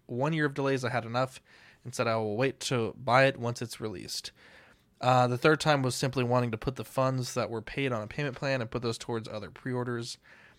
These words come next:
Uh, Wellington says, "If he can find the figure cheaper and he can get a deposit back, if he feels buyer remorse, if a company throws out an absolutely horrible final product compared to their prototype,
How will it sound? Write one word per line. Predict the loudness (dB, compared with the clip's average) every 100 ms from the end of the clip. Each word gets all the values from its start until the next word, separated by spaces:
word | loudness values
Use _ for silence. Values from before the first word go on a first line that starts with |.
| _ _ -8
Uh, | -4 0
Wellington | 2 0 0 -4
says, | 0 0 0
"If | -2
he | -4
can | -2
find | -2 0
the |
figure | -2 -6 -6
cheaper | -6 -4 -2
and | -2
he | -4
can | -4
get | -4
a | -4
deposit | -6 0 0 0
back, | 0 2 2 -4 -20 -8
if | -6
he | -6
feels | 0 0 0
buyer | 4 6 6
remorse, | 2 0 -2 -4 -8 -16 -20 -20 -14
if | -8
a |
company | -4 -2 0
throws | 0 2 2
out | 2
an |
absolutely | 2 0 -4 -4
horrible | 0 2 4 2
final | 4 4 2
product | 2 4 6 2
compared | -2 -4
to | -4
their | -6
prototype, | 0 0 0 0 0 0